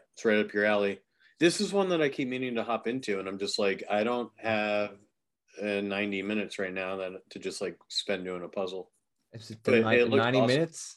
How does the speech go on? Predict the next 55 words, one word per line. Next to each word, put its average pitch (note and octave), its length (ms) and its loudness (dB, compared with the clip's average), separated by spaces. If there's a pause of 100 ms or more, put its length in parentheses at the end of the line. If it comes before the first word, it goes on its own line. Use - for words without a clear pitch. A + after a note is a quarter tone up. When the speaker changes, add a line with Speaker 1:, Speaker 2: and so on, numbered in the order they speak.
(120)
Speaker 2:
Is A2+ 200 -4
that C3 200 4
how, C3 200 6
like, A#2+ 260 0
a A#2 40 -2
lot, - 240 -6
can B2 120 0
you B2+ 80 2
not B2+ 200 2
come B2+ 200 -4
back B2 220 0
to C#3+ 100 0
a C#3 80 4
puzzle? D#3 360 -2
Speaker 1:
I D#3+ 40 -2
mean, D#3+ 160 4
you D3 80 2
can, D#3 340 2
but A#2+ 80 4
I A#2 80 4
just A#2 200 -2
feel C#3+ 120 2
like A#2+ 200 4
if A2 120 -2
I'm A#2 160 -2
gonna B2 160 -2
do A#2 160 2
a G#2 80 0
puzzle, A2+ 320 -2
I'm G2 100 -6
Speaker 2:
<laughs> G#2 80 0
Speaker 1:
not G#2 120 -2
Speaker 2:
You A#2+ 60 6
Speaker 1:
gonna, A2 40 6
Speaker 2:
just G#2 140 0
Speaker 1:
like, A#2 120 4
Speaker 2:
wanna A2 140 2
do G2+ 120 -2
Speaker 1:
sit G2+ 40 2
Speaker 2:
it. G#2 140 2
Speaker 1:
there A#2+ 160 4
and A2 100 -4
do, A#2 140 0
like, G2+ 200 2
five G#2 360 2
pieces, G#2+ 520 -2
right? G#2+ 280 2
I'm G#2+ 40 -8
gonna G#2 200 -2
sit G#2+ 240 -2
there G#2+ 100 2
and G2+ 160 0
try G2+ 200 0
Speaker 2:
<laughs> F#2+ 60 -4
Speaker 1:
and G2 160 -8